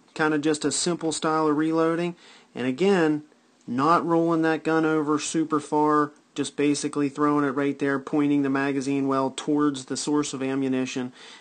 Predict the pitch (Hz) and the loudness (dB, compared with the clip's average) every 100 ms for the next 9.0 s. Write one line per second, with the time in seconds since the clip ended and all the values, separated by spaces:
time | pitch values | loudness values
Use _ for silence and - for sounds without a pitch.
0 | _ 117 123 123 117 139 127 107 95 - | _ -6 -4 -4 -2 2 2 0 -4 -6
1 | 131 123 123 120 131 135 131 190 180 185 | -4 -4 -4 -2 0 -2 2 4 4 4
2 | 156 131 143 151 - 127 135 135 131 127 | 2 2 2 0 -4 -2 -2 -2 -2 -2
3 | 123 110 117 113 95 - _ - - - | -2 -4 -4 -4 -6 -14 _ -20 -20 -20
4 | _ - 113 120 147 151 143 131 123 143 | _ -6 -2 0 2 2 2 0 0 2
5 | 139 139 139 139 135 135 131 135 131 139 | 4 2 2 2 0 0 0 -2 0 0
6 | 135 123 117 - - 131 123 113 110 113 | 0 0 -4 -8 -14 -10 -8 -6 -8 -10
7 | _ _ - _ _ - - - - - | _ _ -20 _ _ -20 -16 -14 -12 -16
8 | - 151 170 165 127 156 147 139 127 | -2 0 4 4 4 4 4 2 0